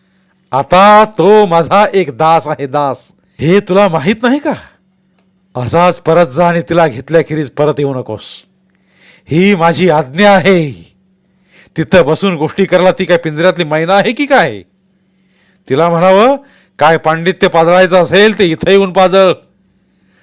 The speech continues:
तुझे ते मधुर बोल जरा आम्हालाही ऐकू दे.'" प्रतिकामी पुन्हा महालाबाहेर पडला. पुन्हा तीच जीवघेणी स्तब्धता पसरली. पाचही पांडव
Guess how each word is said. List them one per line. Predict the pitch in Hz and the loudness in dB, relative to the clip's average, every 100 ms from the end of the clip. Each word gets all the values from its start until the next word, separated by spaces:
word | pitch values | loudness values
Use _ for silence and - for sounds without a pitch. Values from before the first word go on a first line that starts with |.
| _ 151 | _ -8
तुझे | 147 170 | -4 -2
ते | 170 | -2
मधुर | 139 151 170 202 175 | -4 -4 0 0 0
बोल | 139 190 | 0 -2
जरा | 175 175 156 | 0 0 0
आम्हालाही | 151 170 190 226 | 0 0 2 2
ऐकू | 196 233 | 0 0
दे.'" | 254 285 220 - _ _ _ _ _ _ _ _ _ _ _ _ _ _ _ _ _ | 2 4 2 -2 _ _ _ _ _ _ _ _ _ _ _ _ _ _ _ _ _
प्रतिकामी | 131 127 196 185 185 | -14 -10 -10 -8 -10
पुन्हा | 180 117 131 | -10 -10 -10
महालाबाहेर | 156 117 107 104 98 98 101 | -10 -12 -10 -10 -10 -12 -16
पडला. | 95 - - _ _ _ _ _ _ _ _ _ _ _ _ _ _ | -18 -20 -20 _ _ _ _ _ _ _ _ _ _ _ _ _ _
पुन्हा | 131 143 147 - | -12 -10 -12 -14
तीच | 160 - | -16 -16
जीवघेणी | 127 101 127 117 85 120 | -18 -12 -12 -12 -14 -14
स्तब्धता | 113 - 95 104 101 | -14 -18 -16 -14 -12
पसरली. | 98 95 - - - - _ _ _ _ _ _ _ _ _ _ _ _ _ _ _ _ _ - | -12 -14 -16 -20 -20 -20 _ _ _ _ _ _ _ _ _ _ _ _ _ _ _ _ _ -10
पाचही | 113 107 123 | -10 -10 -14
पांडव | 113 107 104 110 | -12 -12 -14 -16